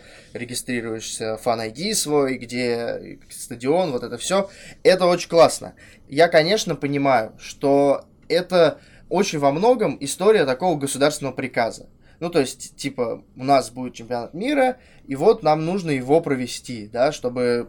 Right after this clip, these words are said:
а, особенно потому, что это ещё и такая, как мне кажется, политическая история про то, что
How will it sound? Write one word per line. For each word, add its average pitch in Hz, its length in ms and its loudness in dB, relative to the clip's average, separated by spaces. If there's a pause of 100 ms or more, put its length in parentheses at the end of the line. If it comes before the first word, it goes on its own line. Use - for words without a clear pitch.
(120)
а, 107 240 -10
особенно 175 400 -2
потому, 131 320 -2
что - 100 -8
это 127 140 -6
ещё 135 160 -6
и - 20 -6
такая, 131 560 -4
как - 180 -12
мне 139 120 -6
кажется, 143 260 -6
политическая 131 680 -8
история 175 380 -2
про 127 160 -6
то, 139 120 -6
что - 200 -8